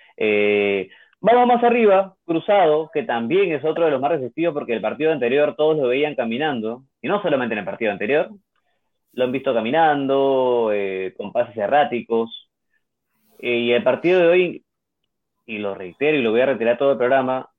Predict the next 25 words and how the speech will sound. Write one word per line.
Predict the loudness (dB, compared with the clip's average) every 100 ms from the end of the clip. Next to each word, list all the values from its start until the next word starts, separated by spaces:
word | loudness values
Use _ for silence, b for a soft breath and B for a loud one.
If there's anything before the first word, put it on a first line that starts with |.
| -8
eh, | -4 -2 -2 -4 -6 -10 _ _ _ _
controlada | -6 -2 0 4 4 6
de |
balón, | 4 4 2 -2 -10 -20 _ _ _ -6
pases | -4 -4 0
largos, | 2 2 0 -4 -6 _ _ _ _ _
buenos | -2 0 2 0 2
pases | 0 0 0
largos, | 2 2 2 -2 -6
porque | -8 -6
en |
partidos | -4 -2 -2
anteriores | -2 -4 -4
también | -6 -4
trataba | -2 2 2
de | 2
hacerlos, | 0 -2 -2
pero | -4 -4
con, | -6 -8 -10 -18 _ _ _ _ _ _ -8
con, | -6 -4 -6
con, | -6 -6 -6
este, | -8 -10 -10 -14 -12 -12 -12 -14 -16 _ _ -20 -20 _ _ _ -8
con | -6
incomodidad. | -4 0 2 2 4 4 2 -2 _ _ _ _ _ _
Eh, | -4 -2 0 0 0 -2